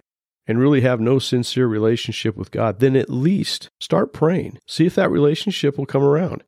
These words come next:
God meets people where they are and will lead you despite your lack of faith.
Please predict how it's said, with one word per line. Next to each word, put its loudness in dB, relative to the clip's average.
God 2
meets 2
people 0
where 2
they 2
are 0
and -2
will -2
lead 0
you 0
despite -2
your -4
lack -4
of -8
faith. -6